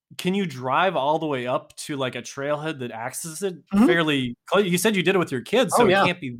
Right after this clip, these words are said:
Speaker 1: that hard.
Speaker 2: Oh, this is super easy to get to. And this is, uh, yeah, I mean, you don't, the, the road's not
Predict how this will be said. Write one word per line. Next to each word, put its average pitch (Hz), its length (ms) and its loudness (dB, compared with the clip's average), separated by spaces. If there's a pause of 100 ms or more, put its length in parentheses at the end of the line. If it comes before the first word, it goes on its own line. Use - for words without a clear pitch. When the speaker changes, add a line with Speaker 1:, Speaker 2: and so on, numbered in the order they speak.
Speaker 1:
that 135 200 0
hard. 123 340 -2
Speaker 2:
Oh, 214 140 4
this 220 100 6
is - 60 0
super 160 300 2
easy 131 260 6
to 117 80 0
get 113 200 2
to. 110 200 0
And 113 100 0
this 147 160 0
is, 135 160 -2
uh, 113 240 2 (480)
yeah, 165 160 2
I - 20 2
mean, 156 200 2
you 156 160 -2
don't, 190 200 0
the, 160 200 -2
the 151 160 2
road's 160 400 2
not 127 260 -2